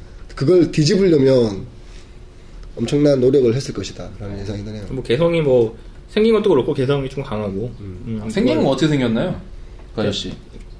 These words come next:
Speaker 3: 아, 약간 오스카처럼 생겼네. <laughs>
Speaker 1: 아, 눈썹을 보니?
Speaker 3: 네.
Speaker 1: 고집쟁이다.
Speaker 3: 네, 오스카처럼
Speaker 1: 네.
Speaker 3: 생겼네, 오스카. 약간 그 옛날에 우리 블리자드의 그 아저씨, 뚱뚱한 아저씨,
Speaker 1: 네.
Speaker 3: 산타 할아버지 누구였지, 이름?
Speaker 1: 피-, 아니, 뭐, 산타.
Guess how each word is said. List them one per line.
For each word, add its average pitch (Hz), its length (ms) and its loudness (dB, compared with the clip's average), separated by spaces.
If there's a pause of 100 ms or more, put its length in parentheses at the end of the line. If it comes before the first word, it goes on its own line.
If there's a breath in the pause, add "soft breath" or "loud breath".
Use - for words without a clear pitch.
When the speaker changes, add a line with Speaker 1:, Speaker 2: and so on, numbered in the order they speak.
(440 loud breath)
Speaker 3:
아, 135 200 2
약간 143 240 2
오스카처럼 180 500 2
생겼네. 147 320 4
<laughs> - 1120 0
Speaker 1:
아, 151 300 4
눈썹을 214 420 6
보니? 170 320 4 (280 loud breath)
Speaker 3:
네. 131 220 2
Speaker 1:
고집쟁이다. 165 720 4
Speaker 3:
네, 110 320 2
오스카처럼 160 460 0
Speaker 1:
네. 127 60 2
Speaker 3:
생겼네, 104 180 0
오스카. - 400 -10 (260 loud breath)
약간 175 280 0
그 175 120 2
옛날에 175 340 4
우리 160 140 4
블리자드의 170 480 2
그 156 80 0
아저씨, 139 540 0 (180)
뚱뚱한 175 300 -4
아저씨, 107 160 0
Speaker 1:
네. 117 60 -4
Speaker 3:
산타 190 240 0
할아버지 170 200 0
누구였지, 104 380 -6
이름? 147 220 -4 (360)
Speaker 1:
피-, - 140 -8 (380)
아니, 104 260 -4 (180)
뭐, 107 260 -2 (160)
산타. 160 480 2